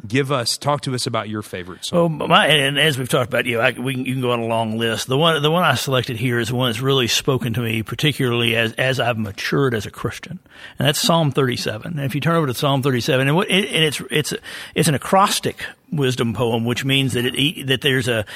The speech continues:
Speaker 2: a p-, a part starting with each consecutive letter of the Hebrew Bible. So there's a,
Speaker 1: So cool.
Speaker 2: there's a, there's a structure to it. But what's amazing as you read it is there's not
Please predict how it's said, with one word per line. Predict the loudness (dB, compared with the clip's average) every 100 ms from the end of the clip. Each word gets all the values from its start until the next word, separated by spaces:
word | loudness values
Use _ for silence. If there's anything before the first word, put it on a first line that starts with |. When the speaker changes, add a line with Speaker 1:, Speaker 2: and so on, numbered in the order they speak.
| -12 -4
Speaker 2:
a | -4
p-, | -2 -4 -2
a | -2 0
part | 0 0 0
starting | 0 0 2
with | 0 0
each | -2 -2
consecutive | -4 -2 -2 -2 -2 -2
letter | 0 2 2
of |
the | -2
Hebrew | -2 -2 -2
Bible. | -2 -2 -2
So | -2
there's | 0 0
a, | -2 -4 -8
Speaker 1:
So | -8
cool. | 0 2
Speaker 2:
there's | 4
a, | 2 2
there's | 2 2 2
a |
structure | 0 -2 2 2 2 0 -2
to | -2 -4
it. | -4 -6 -10 0
But | 2
what's | 4 4
amazing | 4 2 2 2 4
as | 2 2
you | 2
read | 0 2 2
it | 0
is | 2
there's | 2 2
not | 2 0 -2